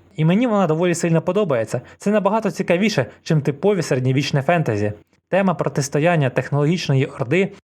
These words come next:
і магічного повстання доволі цікава, особливо якщо дивитися на неї,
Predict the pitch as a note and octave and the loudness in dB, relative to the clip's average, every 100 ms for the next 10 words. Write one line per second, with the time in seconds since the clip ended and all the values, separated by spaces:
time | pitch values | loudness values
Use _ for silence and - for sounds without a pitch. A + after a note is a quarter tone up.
0 | _ C#3+ D#3 F#3+ G3 D#3+ C#3 C3 - G3 | _ 0 2 2 2 0 0 -4 -2 0
1 | G3 B2+ B2+ F3+ D#3 D#3 - G3 B2 A2 | 2 0 0 0 0 -4 0 2 2 -2
2 | _ - - E3 D#3 G3+ E3+ D#3 F#3 D3+ | _ -6 -2 0 0 2 2 0 -2 0
3 | D#3 G#3+ A3 G3 E3 D#3 C#3 A#2 | 0 0 -2 0 2 4 2 0